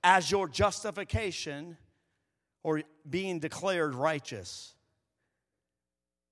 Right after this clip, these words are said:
Romans chapter five, verse seventeen, I'm wrapping up with this. Romans chapter five, seventeen through eighteen says, "For if w-,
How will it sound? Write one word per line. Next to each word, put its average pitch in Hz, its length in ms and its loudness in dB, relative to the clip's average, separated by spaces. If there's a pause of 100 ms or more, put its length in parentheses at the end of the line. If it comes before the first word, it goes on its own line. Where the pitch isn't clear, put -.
(120)
Romans 220 340 6
chapter 240 300 2
five, 202 300 6
verse 175 160 0
seventeen, 175 520 -4
I'm 135 160 -4
wrapping 139 240 -4
up 156 120 -12
with 165 120 -10
this. 113 300 -8
Romans 147 260 -2
chapter - 300 -8
five, 156 240 -6
seventeen 143 500 -6
through 151 180 -8
eighteen 123 280 -10
says, 123 240 -10 (220)
"For 196 180 4
if - 160 -2
w-, 180 160 0